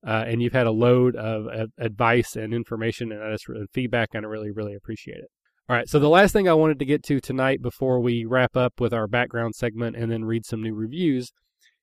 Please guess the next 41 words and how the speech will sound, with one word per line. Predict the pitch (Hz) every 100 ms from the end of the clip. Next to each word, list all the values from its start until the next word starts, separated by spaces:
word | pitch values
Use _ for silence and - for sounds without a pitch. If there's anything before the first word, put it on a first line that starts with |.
| -
is | 131 135
we | 120 185
got | 208 202 -
another | 160 160 196 254 190 135 147 - _ _ _ _ -
piece | 170 -
of | 151
feedback | 185 202 165 127 - _ _ _ _ _ _ -
back | 123 127 - - - -
<laughs> | 214 -
on | 143 156
our | 147 139 139 139
Lucky | 123 180 247 226 113 -
segment. | - 123 101 101 - _ _ _
Like, | 117 123
we | 226
must | 277 233
have | 160
really | 185 180
hit | 165
a | 135
hot | - 165 - -
topic | 147 127 107 110
on | 117 113
that | 127 110
one. | 110
Like, | 110 -
we | 156
just, | 190 - - -
that's, | 123 127 -
we've | 165
probably | 202 165
got | 143 123
more | 127 127
feedback | 143 127 135 127
and | 120
interaction | 123 123 123 127 107
with | -
that | 135 143
topic | - 120 117 -
than | 104
anything. | 135 180 - 104